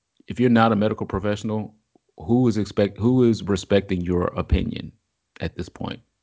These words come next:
on medical matters or public health matters?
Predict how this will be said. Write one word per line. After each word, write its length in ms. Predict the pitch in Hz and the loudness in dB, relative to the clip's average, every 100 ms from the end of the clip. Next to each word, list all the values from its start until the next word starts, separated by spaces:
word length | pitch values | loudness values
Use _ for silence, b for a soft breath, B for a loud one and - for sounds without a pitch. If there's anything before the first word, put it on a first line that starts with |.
| - | -4
on 360 | 90 90 90 - | -2 -2 -4 -4
medical 360 | 92 95 - 90 | 0 0 0 0
matters 580 | 90 92 - 92 - - - | 0 0 -6 -14 -18 -14 -6
or 100 | 90 | -4
public 300 | - 90 87 | 0 0 0
health 200 | 82 80 | -2 -2
matters? 480 | 90 - - - | -4 -4 -8 -14